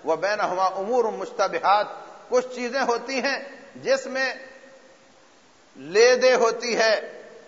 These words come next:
کسی کا فتویٰ یوں کسی کا یوں، جس میں اشتباہ ہوتا ہے، جو متشابہ ہوتی ہیں۔ فرمایا، "فمن اتقى الشبهات فقد استبرأ لدينه وعرضه"،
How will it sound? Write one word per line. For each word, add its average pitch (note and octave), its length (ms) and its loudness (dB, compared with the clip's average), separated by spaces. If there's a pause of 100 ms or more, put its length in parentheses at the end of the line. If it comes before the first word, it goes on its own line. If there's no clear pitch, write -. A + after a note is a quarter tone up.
(160)
کسی A#3 240 -4
کا A#3+ 140 -2
فتویٰ A#3 400 -2
یوں B3+ 220 -2
کسی A#3+ 220 -8
کا A#3+ 120 0
یوں، B3+ 260 2 (800)
جس C4+ 240 4
میں C4+ 180 -2
اشتباہ C4+ 540 2
ہوتا B3 420 4
ہے، G#3+ 140 4 (420)
جو B3 180 4
متشابہ C#4 760 4
ہوتی C4+ 280 2
ہیں۔ G3+ 160 -4 (540)
فرمایا، G3 540 2 (800)
"فمن F#3+ 380 -2
اتقى G#3+ 440 -2
الشبهات G3 880 0 (920)
فقد F3+ 320 -4
استبرأ F#3 600 0
لدينه F#3 640 -6
وعرضه"، E3+ 600 -4